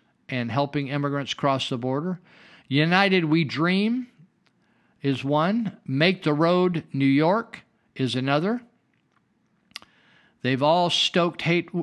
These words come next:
hatred and subsidized the attacking of ice personnel and Border Patrol personnel. Listen, these are men and women who run campfire operations, run Boy Scouts, run, run, uh,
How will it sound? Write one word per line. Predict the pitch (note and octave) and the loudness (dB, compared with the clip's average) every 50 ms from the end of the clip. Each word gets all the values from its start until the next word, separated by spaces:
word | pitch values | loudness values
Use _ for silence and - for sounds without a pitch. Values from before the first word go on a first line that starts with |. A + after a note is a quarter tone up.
| - - | -8 -4
hatred | - D3+ E3+ F3 F3 F3+ - F3+ F3+ F3 E3+ D3+ - - | -2 0 0 0 0 -2 -4 -2 -2 -2 -2 -4 -8 -8
and | C#3+ C#3 C3 A#2+ - | -6 -6 -4 -2 -2
subsidized | - - - F3+ F#3 E3 - - D#3 C#3 C#3 C#3 C3+ C3 C3 C3+ C#3+ C3+ C3 - | 0 0 0 0 -2 -2 -2 -4 -4 -2 0 0 0 0 0 0 -2 -4 -6 -6
the | - C3+ B2+ | -6 -6 -6
attacking | B2 - - E3 D#3+ E3 D#3+ - D#3 D#3 D3+ D3 - - - _ _ _ - | -6 -4 -2 0 0 0 0 -2 -4 -6 -6 -8 -12 -16 -20 _ _ _ -6
of | C3+ B2+ A2+ G#2+ - _ | -4 -4 -4 -6 -8 _
ice | - C#3+ D3 D#3+ D#3 - - - - - _ _ _ _ | -2 0 2 2 2 2 0 -2 -2 -4 _ _ _ _
personnel | - D#3 D#3 C#3+ - - C#3 C#3 C#3 C#3+ C#3+ C#3+ B2+ - | -4 -4 -2 -2 -4 -4 -6 -4 -4 -4 -4 -4 -6 -8
and | B2+ A#2 A2 | -10 -10 -8
Border | - C3+ C#3 C#3+ C3 | -6 -4 -4 -4 -4
Patrol | - B2+ A#2 - - C#3 C3+ | -6 -10 -10 -6 -4 -4 -6
personnel. | C3 - - C3 B2 - C3+ A#2 F#2+ F2+ | -6 -6 -8 -8 -8 -8 -10 -12 -8 -6
Listen, | D#3 E3 - - B2 A#2+ | -6 -4 -4 -4 -4 -2
these | D3 F#3 G3 D3+ D3+ | -2 -2 0 0 -2
are | C#3 A#2+ | -4 -6
men | A2 B2 C#3+ D#3+ E3+ F3 | -6 -6 -4 -4 -4 -4
and | E3+ D#3+ D3 | -4 -4 -4
women | D#3 D3+ D3+ D#3 E3+ D#3+ | -4 -2 -2 -4 -4 -4
who | C3+ B2 A2+ G#2+ - - _ _ _ _ _ _ _ _ _ _ _ _ _ _ _ _ _ _ _ _ _ _ _ _ _ _ _ _ _ _ _ | -4 -4 -6 -6 -8 -12 _ _ _ _ _ _ _ _ _ _ _ _ _ _ _ _ _ _ _ _ _ _ _ _ _ _ _ _ _ _ _
run | _ A#2 B2+ C#3 D3 C#3 | _ -6 -4 -4 -4 -4
campfire | B2+ - - E3+ E3 D3+ C#3+ - - E3+ D#3 D#3+ D#3+ D#3 D#3 - - _ _ - | -6 -2 0 0 0 0 -4 -4 0 2 2 2 2 0 0 -4 -8 _ _ -2
operations, | D3+ D3+ D#3 D3+ - D#3 D#3+ D#3+ E3 D#3 - E3+ D#3 C3+ | 0 0 0 -2 -2 -2 0 0 0 -2 -2 -4 -6 -4
run | B2+ C#3 C3+ C3+ | -4 -2 -2 -2
Boy | B2 A#2+ D3 D#3 D#3 C#3+ | -2 -2 0 0 0 0
Scouts, | - - - D#3+ D#3+ D#3 D#3 D#3 D3+ - - | -2 -2 -2 0 2 2 2 0 -2 -4 -4
run, | C#3 C#3 C#3 C3+ C3 C3 B2 - - _ _ _ _ _ - | -2 -2 -2 -2 -2 -4 -6 -10 -14 _ _ _ _ _ -8
run, | C#3 B2+ B2 B2 B2 A#2+ A#2 - - | -6 -4 -4 -4 -6 -8 -10 -12 -10
uh, | - B2+ A#2+ A#2 A#2 A2+ A2+ | -8 -6 -6 -4 -6 -6 -8